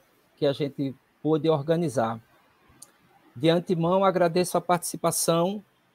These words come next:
dos palestrantes, professor, eh, João Eduardo Ramos, a, pelo, pelo convite, professor Marcos Vinícius e o professor Paulo Câmara.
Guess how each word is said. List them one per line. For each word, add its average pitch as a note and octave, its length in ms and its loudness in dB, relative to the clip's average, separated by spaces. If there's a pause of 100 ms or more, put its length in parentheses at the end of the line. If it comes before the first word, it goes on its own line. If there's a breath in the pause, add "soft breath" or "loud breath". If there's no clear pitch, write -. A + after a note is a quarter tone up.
(160)
dos D3 140 -10
palestrantes, D3+ 840 0 (400)
professor, D3 500 0
eh, B2+ 540 2
João D#3 260 2
Eduardo D3 480 2
Ramos, E3 480 -4 (120)
a, C#3 180 -4
pelo, - 260 2
pelo C#3 240 0
convite, F3 680 -4 (360 soft breath)
professor D3+ 460 0
Marcos C#3+ 360 -2
Vinícius C#3+ 600 -2
e E3+ 100 -2
o E3+ 60 0
professor E3 640 -2
Paulo E3 260 0
Câmara. B2+ 420 0